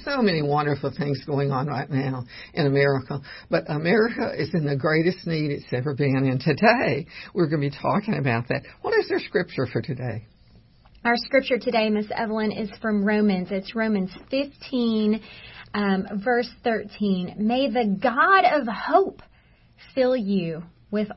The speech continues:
Speaker 2: all joy and peace as you trust in him, so that you may overflow with hope by the power of the Holy Spirit." Oh, Miss Evelyn, I tell you what, we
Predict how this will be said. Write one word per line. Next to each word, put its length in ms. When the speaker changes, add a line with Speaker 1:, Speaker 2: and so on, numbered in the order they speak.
Speaker 2:
all 400
joy 560
and 220
peace 440
as 200
you 140
trust 420
in 100
him, 400
so 220
that 240
you 100
may 240
overflow 1120
with 180
hope 400
by 160
the 200
power 760
of 140
the 100
Holy 440
Spirit." 520
Oh, 100
Miss 200
Evelyn, 380
I 100
tell 200
you 180
what, 340
we 280